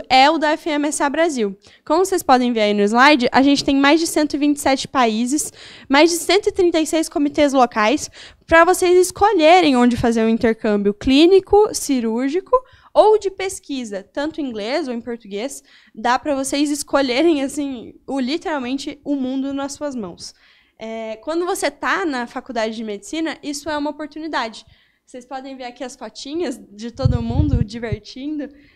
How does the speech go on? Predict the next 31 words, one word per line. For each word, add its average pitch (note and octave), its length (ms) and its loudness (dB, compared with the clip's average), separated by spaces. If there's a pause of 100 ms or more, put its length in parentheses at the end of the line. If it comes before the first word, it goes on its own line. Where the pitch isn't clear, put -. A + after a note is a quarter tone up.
(160)
É, G#3 960 0 (260)
tanto D#4 300 2
como C4 560 4
receber A#3 600 2
intercambista B3+ 840 -4
ou A3+ 540 -2
ir C#4+ 320 0
um B3+ 60 -2
intercambista, A3+ 680 -6 (280)
é B3 100 0
muito D4 280 0
legal, C4 340 0 (240)
porque C#4 240 -2
isso D4 260 -2
permite D4 400 0
que - 60 -18
você D4 240 0
crie D#4 240 -4
uma D4 200 2
rede B3+ 760 -2 (260)
de A3+ 140 -6
pessoas C#4 680 -2 (180)
que D#4+ 120 -4
vai D#4 140 2
poder D#4+ 280 -2
te E4+ 100 -6
ajudar D#4+ 260 0
lá D4+ 160 2
no D#4+ 100 -2
futuro D#4 520 -6
profissional. E4 640 -6